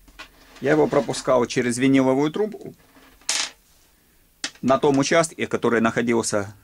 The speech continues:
на поверхности. И вот при помощи таких приспособлений и двух с половиной часов работы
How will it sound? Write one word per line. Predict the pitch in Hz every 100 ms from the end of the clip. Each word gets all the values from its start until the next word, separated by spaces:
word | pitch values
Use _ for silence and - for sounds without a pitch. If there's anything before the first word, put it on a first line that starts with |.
| _ -
на | 120
поверхности. | 127 127 107 - 101 - - _ _ _ _ _ _ _ _ _ _ _ _ _ _ _ _
И | 135
вот | 160 180
при | 185
помощи | 170 160 156 151
таких | 143 127 135 120 - _ _ _
приспособлений | - 123 - 131 131 127 127 113 101 113 _ _ _ _ _ _ _ _ _ _ _ _ _ _ _
и | 120 120 113
двух | 110 120 131
с |
половиной | - 127 120 117
часов | 127 - 120
работы | 120 120 156 165 226